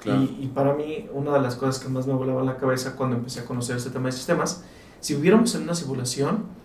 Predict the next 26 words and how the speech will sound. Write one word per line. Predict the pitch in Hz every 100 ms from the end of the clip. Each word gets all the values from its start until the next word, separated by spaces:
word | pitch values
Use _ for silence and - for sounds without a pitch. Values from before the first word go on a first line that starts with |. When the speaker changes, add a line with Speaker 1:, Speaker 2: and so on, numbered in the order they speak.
| -
Speaker 2:
por | -
ejemplo, | 135 135 139 156 160 - - - - - -
te |
pones | 165 170 165
a | 143
ver |
un | 139 135
árbol | 127 - -
y | 143
empieza | 143 131 147 151
a |
soplar | 139 135 131 127
el |
viento. | 127 123 120 - -
Cada | 156 156 156
Speaker 1:
Ajá. | 156
Speaker 2:
una | 156
de | 135
las | 120 -
hojas | 131 139 135
se | -
mueve | 123 123 127
de | 123
una | 123
manera | 123 120
diferente. | 123 120 120